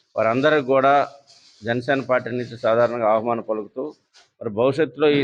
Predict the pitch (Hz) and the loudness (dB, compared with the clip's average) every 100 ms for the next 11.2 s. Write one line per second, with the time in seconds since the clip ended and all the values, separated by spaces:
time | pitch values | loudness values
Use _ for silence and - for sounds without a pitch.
0 | 127 123 135 135 135 123 113 120 131 135 | 0 0 2 4 4 2 0 -8 -4 -2
1 | 131 127 117 110 123 120 120 117 110 117 | 0 -2 -2 -4 -2 -2 0 0 0 -4
2 | 117 113 110 101 104 113 123 113 113 113 | -6 -4 -4 -2 -2 -2 -8 -8 -6 -8
3 | 135 139 _ _ _ _ 113 107 - 117 | -8 -12 _ _ _ _ -10 -6 -2 -2
4 | 131 131 123 120 120 120 117 113 - 113 | -2 -2 -2 -2 -4 -4 -4 -6 -8 -12
5 | 110 107 104 - 104 117 113 117 110 - | -10 -12 -14 -4 0 0 0 -4 -6 -12
6 | 110 95 - _ _ _ - 110 127 131 | -12 -12 -12 _ _ _ -4 -2 2 2
7 | 120 117 120 117 120 110 117 117 113 110 | 2 0 -2 -4 -4 -2 -4 -6 -4 0
8 | 113 107 104 - 104 92 - _ _ _ | 0 -2 -6 -2 0 0 -4 _ _ _
9 | _ _ - 110 147 143 131 123 123 123 | _ _ -6 0 2 4 0 0 -2 -2
10 | 120 117 117 120 107 104 117 113 110 104 | -2 0 0 -2 -6 -8 -10 -10 -12 -14
11 | - | -16